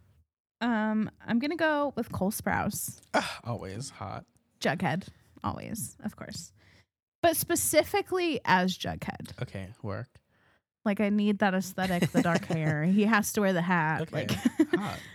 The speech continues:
Speaker 1: I need to fuck Jughead, not specifically Cole Sprouse.
Speaker 2: Okay. <laughs>
Speaker 1: Um, David Harbour.
Speaker 2: <gasps> Ooh, daddy.
Speaker 1: Ah,
Speaker 2: Oh,
Speaker 1: daddy.
Speaker 2: David.
Speaker 1: Right, right, right,
Speaker 2: Oh,
Speaker 1: right.
Speaker 2: I love him.
Speaker 1: Mm-hmm.
Speaker 2: Mm-hmm.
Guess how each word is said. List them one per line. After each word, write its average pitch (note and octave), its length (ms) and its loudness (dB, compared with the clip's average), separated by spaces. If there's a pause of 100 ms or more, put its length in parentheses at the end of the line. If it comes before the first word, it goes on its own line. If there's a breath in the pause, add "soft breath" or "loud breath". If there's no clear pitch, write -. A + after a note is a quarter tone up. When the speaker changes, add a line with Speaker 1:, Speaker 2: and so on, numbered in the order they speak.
Speaker 1:
I C4+ 120 0
need C#4+ 180 0
to D#4+ 80 0
fuck C#4 260 2
Jughead, F#3+ 640 2
not G3+ 500 6
specifically - 640 -4
Cole - 220 -16
Sprouse. - 360 -8
Speaker 2:
Okay. C#3 800 -4
<laughs> - 20 -8
Speaker 1:
Um, E3+ 640 -6 (960)
David A3+ 280 2
Harbour. A2+ 400 -4 (320 loud breath)
Speaker 2:
<gasps> - 300 -12
Ooh, B2+ 840 0
daddy. A2+ 420 -6
Speaker 1:
Ah, A#3+ 640 0 (160)
Speaker 2:
Oh, G3+ 140 -8 (640)
Speaker 1:
daddy. A#2+ 80 -14
Speaker 2:
David. G#2 440 -10 (100)
Speaker 1:
Right, A#3+ 180 -2
right, B3 100 2
right, G3 160 2
Speaker 2:
Oh, D3+ 40 -2
Speaker 1:
right. B2 220 -2
Speaker 2:
I B2+ 60 -2
love G2+ 220 -4
him. E2 320 -8
Speaker 1:
Mm-hmm. A3+ 340 4
Speaker 2:
Mm-hmm. F#3 540 4